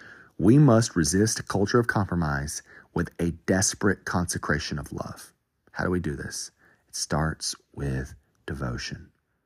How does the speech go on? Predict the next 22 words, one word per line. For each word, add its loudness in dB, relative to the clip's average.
The -6
ste-, -2
first 4
step 2
of -2
consecration, -4
consecration -4
is -4
having 2
intended 0
devotion. -2
And 2
when 4
I 6
say 6
devotion, 8
I'm 6
not 4
talking 2
about 6
simply 6
reading 8